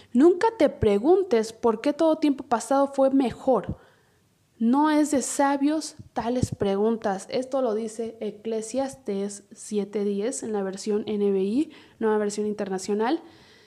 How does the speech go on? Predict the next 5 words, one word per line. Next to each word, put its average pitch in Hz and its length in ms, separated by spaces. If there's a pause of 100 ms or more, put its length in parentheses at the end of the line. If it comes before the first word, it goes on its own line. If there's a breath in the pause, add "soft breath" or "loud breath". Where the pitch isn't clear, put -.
(160 loud breath)
Fíjate 311 520
que 220 560
nos 220 280
hace 311 360 (320 loud breath)
esta, 294 640